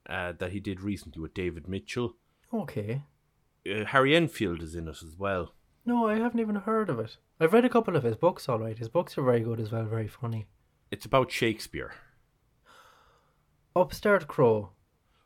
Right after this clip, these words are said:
Speaker 1: Oh, what did I call it? Counting Crow.
Speaker 2: Counting Crow.
Speaker 1: Upstart Crow.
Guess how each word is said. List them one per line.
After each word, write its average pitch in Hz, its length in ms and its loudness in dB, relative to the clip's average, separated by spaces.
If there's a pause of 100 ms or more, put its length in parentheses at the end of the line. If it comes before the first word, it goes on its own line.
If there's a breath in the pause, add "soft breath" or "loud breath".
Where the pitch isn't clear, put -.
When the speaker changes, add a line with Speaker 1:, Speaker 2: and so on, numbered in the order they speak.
(200)
Speaker 1:
Oh, 127 120 4
what 117 220 2
did 131 80 0
I 127 80 4
call 78 220 -2
it? 76 60 -12
Counting 101 380 -4
Crow. 67 380 -14
Speaker 2:
Counting 113 380 -6
Crow. 101 220 -4
Speaker 1:
Upstart 95 320 -6
Crow. 78 240 -6